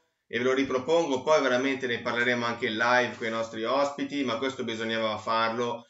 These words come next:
Juve Vlahovic è fatta e Gosens è molto molto vicino all'Inter.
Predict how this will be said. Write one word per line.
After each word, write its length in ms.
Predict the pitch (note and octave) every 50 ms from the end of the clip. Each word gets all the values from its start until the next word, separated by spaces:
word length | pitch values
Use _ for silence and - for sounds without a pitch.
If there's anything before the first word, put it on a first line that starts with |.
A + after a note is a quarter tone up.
| - - -
Juve 300 | - C3 C#3+ D#3+ D#3 C#3
Vlahovic 680 | B2 C3+ C#3 C#3+ D3 D3 D3 D3+ D3+ C#3 C#3+ - - -
è 160 | C3 C3 B2+
fatta 560 | B2+ - C3+ A#2+ A2+ G#2 - - - A#2 G#2
e 140 | G#2+ G#2+ G#2
Gosens 640 | C3 D3 D#3+ E3+ E3 D#3+ D#3+ D#3+ D#3+ D#3+ D#3+ - -
è 100 | C3+ B2
molto 560 | A#2+ B2 C#3 D3+ E3 E3 D#3+ D#3+ - C#3+ C3
molto 460 | C3 C#3 C#3+ D#3 D#3 C#3+ - D3+ C#3
vicino 400 | C3+ C3+ B2+ - D3 D3+ C#3+ C#3
all'Inter. 600 | C3+ C3 B2+ C3+ C3 B2+ A#2+ B2 A#2+ A2 G#2 -